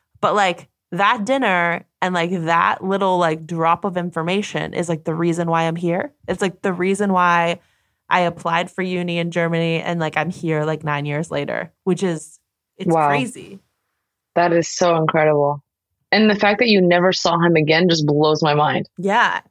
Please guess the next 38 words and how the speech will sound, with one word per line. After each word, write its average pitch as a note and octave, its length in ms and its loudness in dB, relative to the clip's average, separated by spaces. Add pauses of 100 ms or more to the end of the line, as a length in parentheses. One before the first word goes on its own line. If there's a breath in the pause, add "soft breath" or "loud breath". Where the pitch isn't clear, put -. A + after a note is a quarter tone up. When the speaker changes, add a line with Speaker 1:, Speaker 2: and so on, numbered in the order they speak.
(420)
Speaker 2:
Like, F3 200 2
was F3+ 300 2
he A3+ 220 4
just G#3+ 240 2
at F#3+ 160 2
that F3 180 2
dinner E3+ 240 4
to D#3+ 100 2
inform E3 440 2
you? F3 200 4
And E3+ 140 2
then E3+ 140 4
he, E3 160 4
like, D#3 180 2
this, E3 180 0 (320)
sometimes C#4+ 380 2
God F#3+ 320 2
just E3 240 -2
drops E3 380 0
these D#3+ 240 2
hints E3 340 2
and C#3+ 140 0
it's D3+ 200 0
just - 200 -4
like, - 140 0 (420)
wow, C#3+ 320 2 (220)
that's E3 220 0
incredible. C#3+ 500 0
Speaker 1:
Yeah, A3 560 0
it's, A#3 220 -4
it's A#3 200 -2
like, A#3+ 320 -4
it's, - 400 -8
like, G#3 180 -4
serendipitous, G3+ 960 -4
you G3 80 -6
know? F3 260 -2
It's, G3+ 340 -8